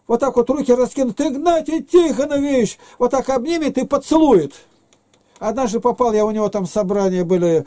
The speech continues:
совещания профессоров, а большой у него там, это,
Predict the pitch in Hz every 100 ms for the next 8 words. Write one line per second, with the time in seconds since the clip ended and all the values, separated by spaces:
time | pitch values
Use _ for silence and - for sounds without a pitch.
0 | - - 214 208 - 208 175 156 190 190
1 | 208 233 233 - 180 156 220 - 285 294
2 | 247 226 208 196 196 143 - - - 165
3 | 165 156 147